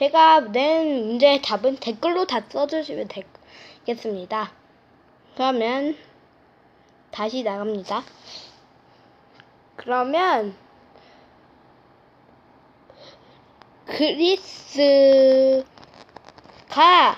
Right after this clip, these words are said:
제일 좋아하는 돈은? 또 이거 그걸로 써주시면 되고요.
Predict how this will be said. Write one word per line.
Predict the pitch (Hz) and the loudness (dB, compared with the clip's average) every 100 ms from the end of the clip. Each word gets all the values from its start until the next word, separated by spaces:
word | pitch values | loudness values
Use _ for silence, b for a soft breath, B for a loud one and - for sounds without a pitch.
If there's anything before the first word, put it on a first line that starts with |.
| - - _ _ _ B B B - | -8 -20 _ _ _ B B B -16
제일 | - 240 294 392 403 - | -6 2 2 4 0 -2
좋아하는 | - 240 262 277 294 311 311 - | -2 2 2 2 -4 -6 -6 -6
돈은? | 208 233 311 508 - _ _ _ _ _ _ _ _ _ _ _ _ _ _ _ _ _ _ _ _ _ - | -4 0 0 0 -8 _ _ _ _ _ _ _ _ _ _ _ _ _ _ _ _ _ _ _ _ _ -2
또 | 233 254 370 - B B B B - | 2 4 2 -2 B B B B -16
이거 | 196 202 220 294 - _ _ - - - b b b b b - - - - - - | -6 -2 0 -2 -10 _ _ -20 -20 -20 b b b b b -20 -20 -20 -20 -20 -20
그걸로 | - 214 214 208 247 | -10 -4 -4 -2 -4
써주시면 | 302 - 320 311 285 240 208 | -2 -2 -4 -4 -12 -10 -12
되고요. | - 202 196 190 233 285 _ | -14 -14 -10 -6 -6 -8 _